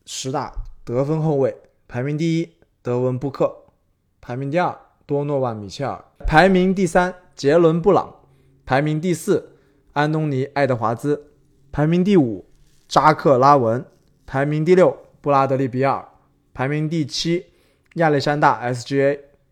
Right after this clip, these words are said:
排名第八德章泰穆雷，排名第九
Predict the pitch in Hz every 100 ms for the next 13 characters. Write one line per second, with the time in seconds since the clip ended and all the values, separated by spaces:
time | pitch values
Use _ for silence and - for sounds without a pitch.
0 | _ - 131 143 143 139 143 143 - -
1 | _ _ _ _ - 135 151 160 131 147
2 | 151 107 127 - _ _ _ _ - 131
3 | 151 160 156 123 -